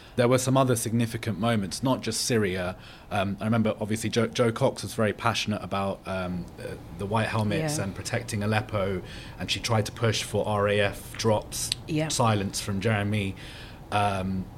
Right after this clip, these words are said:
Speaker 1: we also have the Russian, uh, poisoning, uh, in, in Salisbury,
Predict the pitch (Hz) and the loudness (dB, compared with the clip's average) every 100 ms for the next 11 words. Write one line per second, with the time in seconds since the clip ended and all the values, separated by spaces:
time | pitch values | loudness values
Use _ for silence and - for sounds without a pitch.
0 | 110 117 113 117 101 110 95 107 117 110 | 0 4 4 2 2 2 2 2 4 4
1 | - 104 101 98 101 - 120 110 107 104 | 2 0 -2 -4 -6 0 2 2 2 -2
2 | 101 101 95 95 95 104 101 107 98 - | -2 -4 -6 -4 -4 -4 -6 -6 -4 0
3 | 110 110 - 110 110 | 0 0 0 0 0